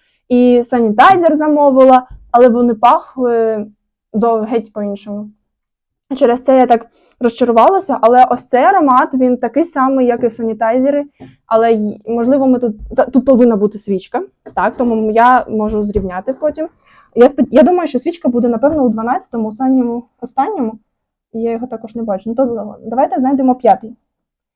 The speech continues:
П'ятий номер. Ти де? Ти де? Так, підожди. Ну, хоч з одного боку, то я щось нічого не, о, все, побачила. Так. Я сподіваюся, що мене добре видно, якщо чесно.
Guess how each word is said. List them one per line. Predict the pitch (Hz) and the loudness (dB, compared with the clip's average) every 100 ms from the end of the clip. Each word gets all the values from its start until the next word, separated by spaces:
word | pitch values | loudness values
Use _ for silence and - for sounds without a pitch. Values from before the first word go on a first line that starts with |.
| _ - | _ -6
П'ятий | 262 320 294 | -2 0 -2
номер. | 233 214 220 - _ _ _ - | -4 -6 -10 -16 _ _ _ -8
Ти | 277 | -6
де? | 226 - _ _ _ _ _ _ _ _ _ _ _ | -6 -10 _ _ _ _ _ _ _ _ _ _ _
Ти | 359 392 | -10 -8
де? | 254 269 - _ - _ _ _ _ | -6 -8 -12 _ -20 _ _ _ _
Так, | 208 208 | -10 -10
підожди. | - 233 233 208 - - - - - - _ _ - - - _ _ - | -12 -10 -10 -12 -16 -20 -20 -20 -20 -20 _ _ -12 -12 -16 _ _ -6
Ну, | 240 | -2
хоч | 247 277 | -2 -4
з | 262 | -2
одного | 269 339 539 | 0 0 2
боку, | 226 196 233 _ _ _ | 0 0 -10 _ _ _
то | 262 | -6
я | 262 | -6
щось | 254 254 | -6 -10
нічого | 254 - - _ - 208 196 | -10 -12 -20 _ -14 -10 -10
не, | 196 | -6
о, | - 392 240 - _ _ | 0 4 2 0 _ _
все, | 123 147 | -10 -4
побачила. | 247 202 - 208 214 - - - - - _ _ _ - - - | -2 -2 -4 -12 -18 -20 -20 -20 -20 -20 _ _ _ -20 -20 -12
Так. | - - - - _ - | -12 -12 -20 -20 _ -12
Я | 277 | -4
сподіваюся, | 349 571 640 | 0 0 0
що | - 311 | -6 -4
мене | 302 | -4
добре | 302 320 330 | -4 -2 -2
видно, | 240 196 190 | -2 -2 -6
якщо | 190 208 | -12 -10
чесно. | 440 494 269 | -10 -8 -10